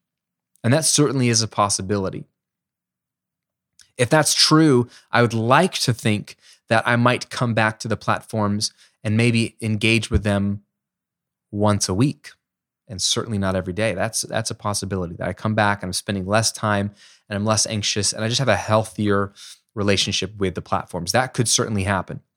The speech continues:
The other scenario, the only other scenario I can think of at this time is that after a year, I'm like, "I don't miss 'em and I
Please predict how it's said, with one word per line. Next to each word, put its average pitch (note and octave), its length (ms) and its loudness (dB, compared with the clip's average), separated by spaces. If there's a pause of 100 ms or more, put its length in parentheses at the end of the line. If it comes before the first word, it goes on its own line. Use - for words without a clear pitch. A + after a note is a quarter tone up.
(560)
The G#2+ 200 -4 (100)
other D3 640 6
scenario, G#2+ 800 2
the A2 100 -2
only A2+ 180 4
other G#2 140 0
scenario G2+ 320 0
I G2 80 2
can G2 160 -6
think G2 240 -4
of F#2 220 -2
at F2+ 80 -6
this - 220 -6 (340)
time F2+ 420 -4
is F2+ 200 -6
that F#2 260 -2 (280)
after A#2+ 320 2
a G#2+ 40 6
year, A2 460 2 (120)
I'm G#2+ 140 -4
like, G2 260 -2 (220)
"I G#2 80 -4
don't A#2+ 200 0
miss A2 240 2
'em F#3+ 180 -2 (1500)
and G2+ 240 -2
I G2+ 200 -6